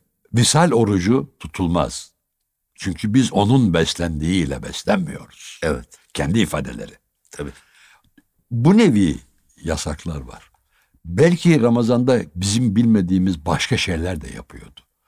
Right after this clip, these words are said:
Speaker 1: Ama teravihi yapmış. Ha bir de teravih namazı hakkındaki bu sekizdi, yirmiydi, e, cemaatliydi, değildi.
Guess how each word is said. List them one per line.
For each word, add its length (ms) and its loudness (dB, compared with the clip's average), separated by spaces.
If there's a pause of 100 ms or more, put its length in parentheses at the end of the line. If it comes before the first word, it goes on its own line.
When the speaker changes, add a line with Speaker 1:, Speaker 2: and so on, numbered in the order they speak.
(100)
Speaker 1:
Ama 200 2
teravihi 520 4
yapmış. 560 0 (520)
Ha 140 0
bir 80 4
de 120 4
teravih 500 2
namazı 380 0
hakkındaki 800 -6
bu 280 0 (580)
sekizdi, 680 2
yirmiydi, 1120 0 (580)
e, 420 -6
cemaatliydi, 1000 0
değildi. 760 0